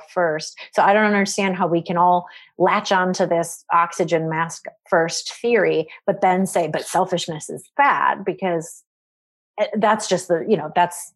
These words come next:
language. I think you're getting into semantics about language there,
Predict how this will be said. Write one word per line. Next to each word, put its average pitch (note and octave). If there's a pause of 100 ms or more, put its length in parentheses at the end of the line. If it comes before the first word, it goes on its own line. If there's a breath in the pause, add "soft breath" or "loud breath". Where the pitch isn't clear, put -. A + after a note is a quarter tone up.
language. D#3+
I E3
think D#3+
you're E3
getting -
into -
semantics F3
about D#3
language F3+
there, G3